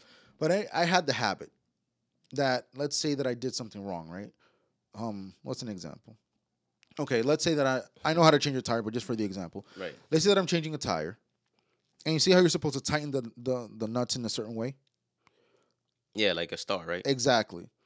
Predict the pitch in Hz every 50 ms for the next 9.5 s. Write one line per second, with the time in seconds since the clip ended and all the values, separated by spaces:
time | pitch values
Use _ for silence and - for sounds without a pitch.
0 | _ _ _ _ _ _ _ _ - - 127 170 185 - 240 220 214 202 180 -
1 | - 180 160 147 - - _ _ - _ _ - - - 165 175 151 135 127 113
2 | 101 95 98 101 110 _ - 143 123 117 - - 135 131 123 117 139 147 147 127
3 | 113 98 90 98 107 - - 73 80 73 - - - 139 135 110 104 95 110 117
4 | 139 135 131 139 139 135 - - - 147 139 120 135 131 143 139 123 110 - -
5 | 87 92 85 - - - - 147 135 - 220 240 226 190 - 220 240 226 165 143
6 | 127 110 107 - _ _ _ _ _ _ _ _ _ - - - 180 185 165 165
7 | 147 143 170 156 165 170 143 - 151 147 135 139 127 143 135 104 85 - _ _
8 | _ _ _ _ - - - - 165 151 - 254 277 285 277 269 220 - - 233
9 | 240 226 190 151 135 127 117 127 151